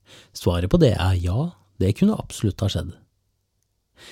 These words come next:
Det betyr riktignok ikke at, eh, denne hybriden ble abnormalt stor, men det kan selvsagt ha skjedd enkelte misdannelser som gjorde at den så veldig annerledes ut i forhold til ulver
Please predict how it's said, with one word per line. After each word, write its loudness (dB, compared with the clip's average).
Det 6
betyr 4
riktignok 0
ikke -2
at, -2
eh, 4
denne 4
hybriden 2
ble 2
abnormalt -2
stor, 0
men 8
det 4
kan 4
selvsagt -2
ha -2
skjedd -4
enkelte 0
misdannelser 2
som 4
gjorde 2
at -4
den 0
så 0
veldig 4
annerledes 2
ut -4
i 2
forhold 4
til 2
ulver 2